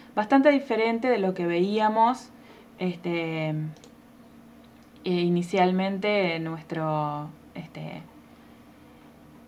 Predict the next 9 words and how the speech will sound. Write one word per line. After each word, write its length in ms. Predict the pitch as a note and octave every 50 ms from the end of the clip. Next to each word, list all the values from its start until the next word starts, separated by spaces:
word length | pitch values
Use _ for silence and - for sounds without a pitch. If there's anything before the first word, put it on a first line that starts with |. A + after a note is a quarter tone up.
| - - - - - - - - - - - - - - -
de 80 | F#3
lo 100 | E3+ E3+
que 80 | E3+ F#3+
es 40 | G3+
la 100 | G#3+ G#3
pre-, 260 | G3+ F#3+ F3 E3+ -
la 200 | - E3+ D#3+ D#3+
previsualización 1500 | - E3+ F3 E3+ E3+ E3+ E3+ E3+ D#3+ E3 E3 - D#3+ D#3+ - - G3 G3+ G3+ G3+ G3+ G3 G3 F#3+ F#3 F3 E3 D#3+ D#3+ D#3 D#3
de, 520 | D#3+ D#3 D#3 D#3 D3+ D3+ D3+ D3+ D3+ D3+